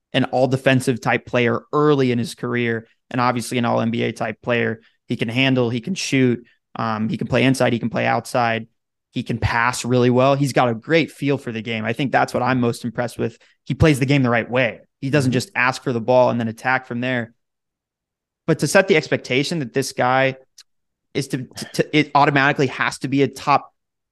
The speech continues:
Speaker 1: fifteen player of all time,
Speaker 2: He's
Speaker 1: or else he's a
Speaker 2: still a kid, man. And he
Speaker 1: Yeah,
Speaker 2: still
Speaker 1: that's
Speaker 2: has to get
Speaker 1: ridiculous, right?
Speaker 2: adjusted. He still has to get adjusted to playing to the N B A. 'Cause you gotta understand, man.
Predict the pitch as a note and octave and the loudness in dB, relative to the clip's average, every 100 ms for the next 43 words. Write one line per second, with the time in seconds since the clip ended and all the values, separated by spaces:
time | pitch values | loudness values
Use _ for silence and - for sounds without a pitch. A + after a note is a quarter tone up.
0 | F3 D#3+ A#2+ C#3+ E3+ F3 F3 - C#3+ E3 | 0 0 -2 -2 2 2 2 2 4 6
1 | D3 D3 D3 C#3 C#3+ D3+ C#3+ C#3+ D#3 C#3+ | 4 2 0 -2 -4 -2 -4 -4 -4 -2
2 | F#3 E3 A2+ G2+ - A#2+ D3+ B2 F#2 G2 | -2 -2 -4 -10 -14 -10 -8 -8 -12 -14
3 | A2+ B2+ - G2+ D3 B2 C3+ F#3+ F3 A#3+ | -14 -14 -10 -2 0 2 0 -2 -2 -2
4 | B3 C3 A#2 G2 B2+ D#3 G#3 A#2+ A#2+ _ | 0 0 -2 -4 -2 -2 -4 -6 -10 _
5 | _ - B2+ - D#3 D#3 C3 C3 A#2 G2+ | _ -12 -10 -6 -6 -6 -6 -8 -8 -6
6 | B2+ - A2 G2 B2 B2 A#2 A#2 A2 A2+ | -8 -8 -14 -14 -12 -10 -10 -12 -12 -10
7 | G#2+ A#2 C#3+ G2+ - _ C3 D#3+ F3+ D#3 | -10 -12 -12 -16 -20 _ -12 -8 -6 -6
8 | C#3+ B2 E3+ F3+ D#3+ F3+ F#3 | -6 -6 -8 -8 -8 -10 -12